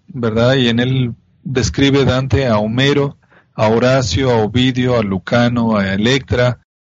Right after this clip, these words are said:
a Julio César, a Aristóteles, a Sócrates, a Platón, a Empédocles, a Heráclito, a Cicerón, a Séneca, a Ptolomeo, a Hipócrates.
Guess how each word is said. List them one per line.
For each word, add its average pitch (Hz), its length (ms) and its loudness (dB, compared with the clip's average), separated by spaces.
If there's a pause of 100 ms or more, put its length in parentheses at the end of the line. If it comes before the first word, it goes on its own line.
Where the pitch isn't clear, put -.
(100)
a 120 120 0
Julio 113 340 0
César, 123 560 0
a 107 80 4
Aristóteles, 120 960 0
a 101 140 -4
Sócrates, 123 720 -2 (140)
a 117 180 0
Platón, 123 680 0
a 107 140 0
Empédocles, 113 1120 0 (340)
a 110 160 2
Heráclito, 120 720 0
a 101 60 0
Cicerón, 110 720 0
a 101 100 0
Séneca, 113 760 -2 (300)
a 113 160 -4
Ptolomeo, 113 800 2
a 107 60 2
Hipócrates. 107 1040 -2